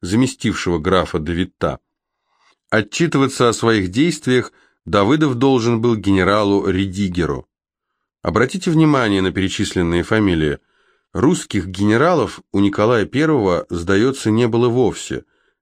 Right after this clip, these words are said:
Вернее сказать, он, как и батюшка его, не слишком доверял народу, вверенному ему в управление. Давыдову дали в командование летучий отряд, три казачьих полка и финляндский драгунский.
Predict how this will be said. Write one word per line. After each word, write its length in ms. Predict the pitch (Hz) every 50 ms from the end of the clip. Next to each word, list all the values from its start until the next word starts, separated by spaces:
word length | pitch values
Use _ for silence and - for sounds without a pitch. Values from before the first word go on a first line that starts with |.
| -
Вернее 340 | 87 87 98 98 110 123 123
сказать, 420 | 104 - - 110 101 120 120 110 -
он, 160 | 117 113 104
как 220 | - 113 107 -
и 60 | 120
батюшка 560 | 110 107 123 120 98 - - - - - - 90
его, 400 | 87 90 90 107 135 143 135 - _ _ _ _ _ -
не 140 | 92 107 107
слишком 540 | - - 139 151 151 - - - 135 120 110
доверял 440 | 117 117 113 117 117 120 117 107
народу, 640 | 101 98 98 101 101 131 156 147 131 127 123 107 -
вверенному 720 | 95 90 85 82 87 113 120 117 117 113 110 107 104 104 101
ему 340 | 95 95 98 101 104 104
в 80 | 95 95
управление. 800 | 101 98 104 107 107 107 107 98 90 80 69 65 64 62 - _ _ _ _ _ _ _ _ _ _ _ _ _ _ _ _ _ _ _ _ -
Давыдову 600 | 92 90 120 139 175 233 220 180 185 156 151 139
дали 340 | 123 147 175 185 180 160
в 60 | 135 -
командование 720 | - 120 110 123 156 170 165 151 151 143 143 135 131 123
летучий 480 | 113 117 117 - 160 151 - - 139 131
отряд, 480 | 131 - 110 98 95 85 80 - - _ _ _ _ _
три 180 | - 123 147 147
казачьих 600 | 147 - 110 104 101 113 107 95 - - 82 -
полка 580 | - - 82 80 80 80 - 127 143 160 165 160 _ _ -
и 100 | - 98
финляндский 640 | 95 - 98 92 87 87 101 117 113 - - - 110
драгунский. 800 | 101 95 95 101 92 85 82 80 71 65 - - - - 65 -